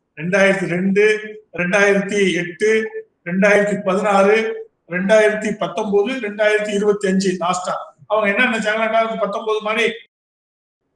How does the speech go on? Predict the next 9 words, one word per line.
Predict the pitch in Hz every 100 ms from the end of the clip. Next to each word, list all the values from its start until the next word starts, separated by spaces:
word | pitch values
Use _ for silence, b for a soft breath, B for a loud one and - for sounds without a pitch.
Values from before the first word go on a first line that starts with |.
| _ _ _ _ _ -
பாகிஸ்தான் | 220 240 226
என்ன | 196 220
நினைச்சிட்டு | 208 196 240
வருவாங்க, | 196 208 233 226 247
ஒரு | 208
ஸ்ட்ரைக் | - 226 226
பண்ணிட்டு | 226 208 208 220
திருவாங்கன்னு | 220 208 190
நினைச்சாங்க. | 170 170 143